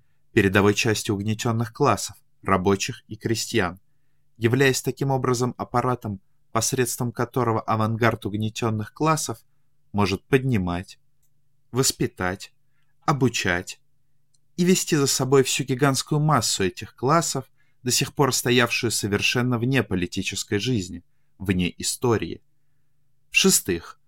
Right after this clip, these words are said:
он даёт возможность соединять выгоды парламентаризма с выгодами непосредственной и прямой демократии, то есть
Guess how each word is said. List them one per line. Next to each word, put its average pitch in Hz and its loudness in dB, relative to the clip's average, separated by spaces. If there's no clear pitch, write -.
он 117 2
даёт 123 6
возможность 135 0
соединять 127 -2
выгоды 127 4
парламентаризма 127 0
с - -4
выгодами 135 2
непосредственной 139 0
и - -6
прямой 175 4
демократии, 110 -2
то 139 8
есть - -2